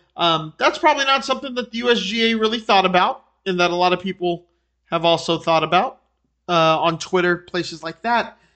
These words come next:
Um, these cool golf balls that we all like paying thirty-five dollars a dozen for,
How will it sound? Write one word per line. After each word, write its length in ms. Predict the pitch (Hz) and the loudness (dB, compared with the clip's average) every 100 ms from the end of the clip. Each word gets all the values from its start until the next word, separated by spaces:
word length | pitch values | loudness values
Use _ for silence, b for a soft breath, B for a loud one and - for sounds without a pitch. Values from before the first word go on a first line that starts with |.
| _ _ - | _ _ -4
Um, 340 | 170 165 156 _ _ _ _ - | -4 -4 -12 _ _ _ _ -10
these 280 | 214 254 - | -8 -6 -8
cool 300 | - 285 240 | -8 -6 0
golf 340 | 220 226 214 | 2 0 0
balls 300 | 233 208 180 | 0 0 0
that 120 | 190 | 0
we 100 | 190 | 2
all 200 | 196 196 | 4 4
like 260 | 190 190 185 | 2 0 0
paying 240 | 202 185 | -2 -2
thirty-five 460 | 175 196 185 196 175 | -2 -4 -2 -2 -2
dollars 360 | 185 185 175 165 | -2 -2 -2 -2
a 20 | |
dozen 380 | 180 226 240 202 | -2 -2 -6 -10
for, 400 | 165 156 151 | -6 -6 -6